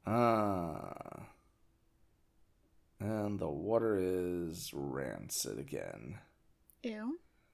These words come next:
Speaker 1: Yeah, yeah. You know what? I'd switch to vodka. Mm.
Speaker 2: Oh.
Speaker 1: Wonder what that is. Yeah, it makes you wonder what j-,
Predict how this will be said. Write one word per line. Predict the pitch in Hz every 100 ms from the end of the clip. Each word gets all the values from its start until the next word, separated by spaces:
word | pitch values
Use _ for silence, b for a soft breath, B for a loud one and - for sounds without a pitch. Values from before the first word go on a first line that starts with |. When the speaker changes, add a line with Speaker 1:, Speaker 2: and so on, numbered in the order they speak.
| _ _ _ _ _
Speaker 1:
Yeah, | 143 - - - _ _
yeah. | 131 185 - _ _ _ _ _ _ _ _
You | 135
know | 170 147
what? | 127 123
I'd | 120 120
switch | - 117 -
to | 95
vodka. | 87 87 - 80 73 - -
Mm. | 131 285 247 127 95 349
Speaker 2:
Oh. | 320 285 240 208 220 - 226 - - - - B B B B B B
Speaker 1:
Wonder | 127 170
what | 104 90
that | 135 196
is. | 104 87 60 - - - - - _ _ _ _ _ _ _ _ _ _ _ _ _ _ _ _ b b b b b b _ -
Yeah, | 175
it | 131
makes | 156 156
you |
wonder | 147 117
what | 104 - -
j-, | -